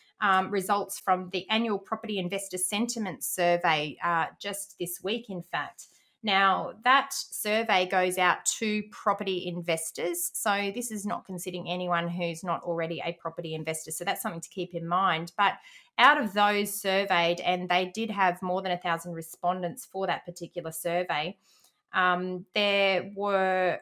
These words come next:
a number of respondents who indicated that, um, they were going to look to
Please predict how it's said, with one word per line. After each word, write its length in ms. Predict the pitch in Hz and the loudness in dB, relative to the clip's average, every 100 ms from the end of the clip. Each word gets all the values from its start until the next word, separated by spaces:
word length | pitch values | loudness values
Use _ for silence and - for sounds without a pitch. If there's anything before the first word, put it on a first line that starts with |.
| - | -4
a 60 | |
number 720 | 202 208 214 247 254 208 165 - | -2 6 8 8 8 6 4 2
of 380 | 185 180 180 175 - | 2 4 4 0 -6
respondents 1040 | 180 180 - 185 208 208 160 180 226 - | -4 -4 -4 -2 0 0 0 -2 -4 -6
who 300 | 208 190 180 180 | -2 2 2 2
indicated 880 | 233 240 240 196 180 180 180 175 175 - | 0 0 0 0 0 0 -2 -2 -4 0
that, 300 | 165 - - - _ _ _ | 0 0 -6 -14 _ _ _
um, 420 | 180 175 175 180 165 | 2 4 2 0 2
they 140 | 170 | 2
were 240 | 175 185 180 | 4 4 4
going 320 | 185 180 190 | 4 2 0
to 300 | 190 196 175 | -2 -2 0
look 240 | 180 180 - - | -2 -4 -8 -10
to 380 | - 175 175 | -2 0 -2